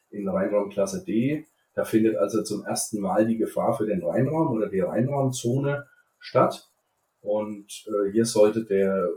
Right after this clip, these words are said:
Fokus eigentlich schon auf den Schleusenbereichen liegen, weil technischer Art funktioniert natürlich der Reinraum sehr gut mit seinen Lüftungssystemen, seinen laminaren, äh, Luftströmungen.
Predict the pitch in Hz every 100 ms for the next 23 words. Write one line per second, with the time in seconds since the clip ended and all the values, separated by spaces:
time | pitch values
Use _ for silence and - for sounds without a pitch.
0 | - 101 107 113 107 - 95 98 98 -
1 | - 101 101 - - - - 95 110 143
2 | 113 101 95 92 101 104 123 131 107 98
3 | 98 - 107 117 - - - 117 - -
4 | - _ - 107 - 107 110 110 113 -
5 | 107 - 95 87 98 107 104 101 101 101
6 | - - - - 107 123 160 123 113 107
7 | 107 123 - 131 123 117 - 110 113 113
8 | 104 104 98 101 101 98 98 98 - _
9 | _ _ _ - 95 92 92 127 - -
10 | 131 135 135 135 131